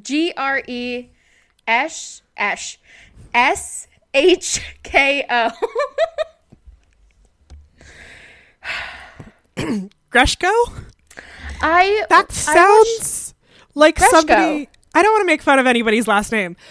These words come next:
Speaker 2: but based on what, the way you said it, it sounds like somebody who's trying to come up with a fake last name.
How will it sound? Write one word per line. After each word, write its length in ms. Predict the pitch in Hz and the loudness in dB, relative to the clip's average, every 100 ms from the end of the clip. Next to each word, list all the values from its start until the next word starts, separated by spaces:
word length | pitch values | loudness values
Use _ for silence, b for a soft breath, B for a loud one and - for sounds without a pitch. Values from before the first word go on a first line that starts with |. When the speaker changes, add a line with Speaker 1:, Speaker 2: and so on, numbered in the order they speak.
| b b - | b b 0
Speaker 2:
but 280 | 254 233 - _ _ _ - | 2 2 -2 _ _ _ 0
based 340 | 294 392 - | 4 4 4
on 200 | 330 294 | 4 4
what, 200 | 277 254 | 2 0
the 100 | 226 | 0
way 140 | 254 240 | 2 0
you 200 | 247 247 | 0 -2
said 200 | 262 226 | -2 -2
it, 140 | 202 | -2
it 140 | 233 | -6
sounds 280 | - 285 277 | 0 0 2
like 140 | 294 285 | -2 -2
somebody 280 | 311 262 | -4 -2
who's 220 | 262 240 226 | 0 0 0
trying 260 | 285 233 | 0 0
to 60 | 240 | 0
come 200 | - 233 | -4 -2
up 120 | 240 | -2
with 100 | 233 | -2
a 80 | 240 | -6
fake 300 | - 220 214 | -4 -4 -4
last 320 | 202 208 - | -4 -4 -4
name. 340 | 220 220 269 | -4 -2 -4